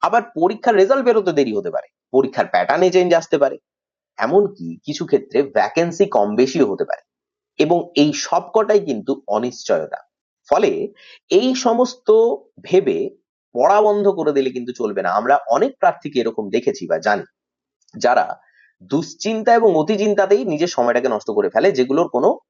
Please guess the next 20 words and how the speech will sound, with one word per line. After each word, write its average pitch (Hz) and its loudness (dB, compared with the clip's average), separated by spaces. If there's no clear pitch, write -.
বাস্তবিক 175 -2
ভিত্তি - -6
নেই। 80 -8
যখন 254 0
যা 233 4
হবে 208 2
সেটা 202 0
হবে, 127 0
কিন্তু 170 -8
তোমাকে 202 0
তোমার 151 2
পড়াশুনোর 233 0
পদ্ধতিটা, 135 0
পড়াশুনোর 127 0
প্রক্রিয়াটা 160 0
সচেতনভাবে 131 0
একভাবে 92 2
লাগিয়ে 101 -2
রাখতে - -8
হবে, 196 0